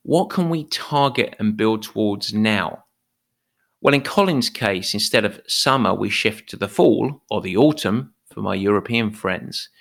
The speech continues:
and we restructure the roadmap based on what we did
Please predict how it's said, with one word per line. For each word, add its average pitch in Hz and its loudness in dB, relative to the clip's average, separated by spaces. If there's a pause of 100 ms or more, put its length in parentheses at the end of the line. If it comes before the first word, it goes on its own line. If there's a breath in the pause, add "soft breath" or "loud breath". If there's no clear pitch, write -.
(600 soft breath)
and 135 0
we 139 0
restructure 135 2
the 127 0
roadmap 156 2 (680)
based 147 0
on 120 2 (200)
what 113 4
we 180 6
did 131 4